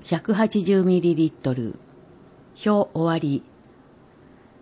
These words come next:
純アルコール量の計算式。お酒の容量、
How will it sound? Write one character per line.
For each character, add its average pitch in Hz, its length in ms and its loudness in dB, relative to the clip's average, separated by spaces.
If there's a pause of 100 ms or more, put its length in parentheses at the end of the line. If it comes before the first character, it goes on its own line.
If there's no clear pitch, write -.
(160)
純 220 400 4
ア 165 120 0
ル 214 120 2
コ 220 200 2
ー 214 60 4
ル 214 120 2
量 170 260 4
の 151 140 0
計 196 240 0
算 180 320 0
式。 - 460 -6 (1200)
お 175 100 0
酒 240 300 2
の 226 140 4
容 214 260 4
量、 170 400 2